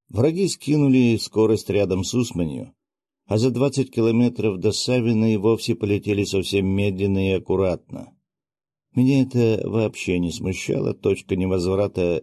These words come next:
ими уже была пройдена, и так или иначе битва всё равно состоится. И, конечно, хотелось бы провести её идеально, то есть в пределах действия всех кристаллов.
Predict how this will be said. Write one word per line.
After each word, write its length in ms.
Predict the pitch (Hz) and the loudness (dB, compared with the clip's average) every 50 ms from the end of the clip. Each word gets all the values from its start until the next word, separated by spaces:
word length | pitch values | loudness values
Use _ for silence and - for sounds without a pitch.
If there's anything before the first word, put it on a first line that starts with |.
| _ | _
ими 220 | - 92 92 90 90 | -8 -6 -4 -2 -2
уже 220 | 85 85 80 82 | -2 -2 -2 -4
была 260 | 82 76 82 78 78 73 | -2 -2 -2 -2 -4 -4
пройдена, 600 | - 82 101 113 113 95 101 98 92 90 85 - _ _ _ _ _ _ _ _ _ _ _ | -4 -2 0 0 0 0 -2 -2 -2 -2 -4 -6 _ _ _ _ _ _ _ _ _ _ _
и 100 | - 87 | -6 -6
так 360 | - - - 113 107 - - | -4 -2 -2 -4 -4 -4 -4
или 240 | 92 85 80 82 82 | -4 -2 0 0 0
иначе 340 | 87 95 107 107 101 - 87 | 0 0 -2 -2 -4 -4 -8
битва 360 | 78 76 98 95 - 80 87 | -6 -6 -6 -4 -4 -4 -4
всё 220 | 82 - - 87 90 | -4 -4 -4 -2 -2
равно 480 | 90 87 80 85 92 98 95 - 58 | -2 -2 -2 -2 -2 -2 -2 -4 -6
состоится. 920 | - - - 87 - - - - 69 71 65 57 - - - - - - - _ _ _ _ _ _ _ _ _ - | -6 -6 -6 -6 -8 -8 -8 -6 -6 -6 -6 -8 -10 -10 -12 -10 -12 -14 -18 _ _ _ _ _ _ _ _ _ -10
И, 100 | - 104 | -10 -6
конечно, 460 | - - 165 175 202 175 113 - 101 | -2 -2 0 0 0 -2 -2 -2 -4
хотелось 480 | 82 92 90 - - 92 90 87 82 80 | -2 -4 -4 -2 0 0 0 0 -2 -2
бы 160 | 73 78 82 | -4 -6 -6
провести 560 | - - 87 87 87 87 82 - - - 85 | -4 -4 -2 -2 -2 -2 -4 -6 -6 -4 -4
её 320 | 87 85 85 85 85 82 82 | -2 0 0 0 0 0 0
идеально, 680 | 76 73 87 90 101 104 98 87 82 76 67 62 58 - | -2 -2 -2 -2 0 -2 -2 -4 -4 -6 -6 -8 -10 -10
то 140 | - 85 | -6 -6
есть 340 | 78 78 76 73 - - - | -4 -4 -4 -6 -10 -12 -14
в 80 | - - | -14 -10
пределах 500 | 85 80 82 73 85 85 80 80 76 73 | -6 -6 -4 -4 -4 -4 -4 -4 -6 -6
действия 480 | 69 82 85 82 - - - 80 76 | -4 -2 -2 -2 -4 -6 -6 -4 -4
всех 320 | 71 - - 87 82 78 - | -6 -6 -6 -6 -6 -6 -6
кристаллов. 600 | - 87 87 80 - - - 98 92 80 65 - | -6 -6 -6 -6 -6 -6 -4 -4 -4 -4 -6 -10